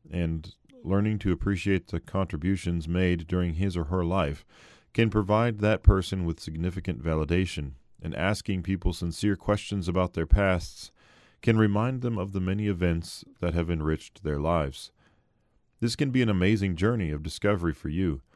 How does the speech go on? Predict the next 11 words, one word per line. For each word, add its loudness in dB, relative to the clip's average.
and 0
you 4
will 4
be 2
amazed 2
by -2
the -2
life 0
stories 0
you'll -4
hear. -2